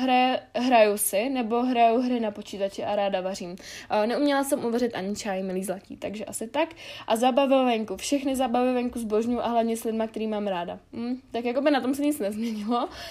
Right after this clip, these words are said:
ale mohla jsem to teda napsat jakoby víc konkrétnějc.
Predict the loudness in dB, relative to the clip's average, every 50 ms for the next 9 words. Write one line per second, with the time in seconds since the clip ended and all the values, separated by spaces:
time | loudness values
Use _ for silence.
0 | -14 -14 -4 2 4 6 8 8 8 8 8 6 4 4 2 2 2 0 -4 -6
1 | -4 -2 0 0 0 0 -2 -4 -4 -2 -2 -2 -2 -2 -2 -2 -4 -6 -6 -6
2 | -6 -6 -6 -6 -4 -4 -4 -4 -4 -6 -4 -4 -4 -4 -6 -10 -16 -20